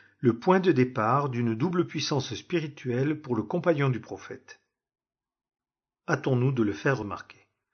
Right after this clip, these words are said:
Il ne s'agit pas de trouver, dans toute cette histoire, un type du Sauveur et de son œuvre rédemptrice accomplie à la croix. Le récit typique n'a pas cette œuvre en vue.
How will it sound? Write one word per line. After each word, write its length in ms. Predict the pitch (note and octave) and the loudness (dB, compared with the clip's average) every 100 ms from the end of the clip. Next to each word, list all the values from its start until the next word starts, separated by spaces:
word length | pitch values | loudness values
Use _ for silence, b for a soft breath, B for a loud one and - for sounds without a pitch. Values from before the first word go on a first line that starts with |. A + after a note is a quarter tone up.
| b b b | b b b
Il 100 | F3 | -2
ne 80 | E3+ | 0
s'agit 320 | F3 G3 E3 | 2 0 0
pas 160 | E3+ F#3+ | 0 2
de 100 | C3+ | 2
trouver, 520 | - - A2 A#2 F#3 | -4 -6 -2 0 0
dans 240 | B2+ G2+ F#2 | -2 -12 -12
toute 240 | - - | -16 -12
cette 240 | - - | -12 -12
histoire, 460 | - - D3 C3+ - | -14 -2 0 0 -2
un 100 | B2+ | -4
type 280 | A2+ - D3+ | -4 -6 -8
du 120 | A#2+ | -6
Sauveur 640 | A2 - G#2 A#2+ D#3 B2+ - | -6 -6 -2 4 4 4 -2
et 60 | C#3 | -6
de 100 | A#2+ | -4
son 240 | A2+ C3+ | -2 2
œuvre 160 | B2+ A#2 | 2 2
rédemptrice 640 | A2 A2+ G#2+ - E3 D3 | -2 -2 -4 -4 -4 -2
accomplie 380 | - - A#2 A2+ | -4 -4 -6 -4
à 40 | G2 | -6
la 120 | G2 | -6
croix. 420 | - F#2+ - _ b b b b b b _ | -8 -8 -8 _ b b b b b b _
Le 100 | C3 | 2
récit 320 | A#2+ C3+ - | 4 4 0
typique 540 | C3 C#3+ - F#3+ - - | -6 -8 -6 -8 -8 -10
n'a 160 | A#2 | -10
pas 160 | G#2+ C#3 | -2 0
cette 300 | C3+ B2 - - | 2 -2 -4 0
œuvre 220 | D3 A2 | 0 0
en 80 | G#2 | -4
vue. 340 | F#2+ F#2 - | -8 -14 -20